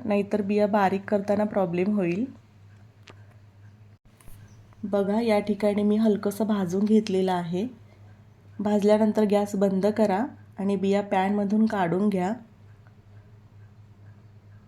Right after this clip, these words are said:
तर बघा, बिया कोवळ्या असल्यामुळे पटकन भाजल्या गेल्या.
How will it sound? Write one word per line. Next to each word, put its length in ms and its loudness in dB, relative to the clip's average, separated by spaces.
तर 100 0
बघा, 300 6
बिया 260 4
कोवळ्या 440 4
असल्यामुळे 460 2
पटकन 460 -2
भाजल्या 380 2
गेल्या. 400 0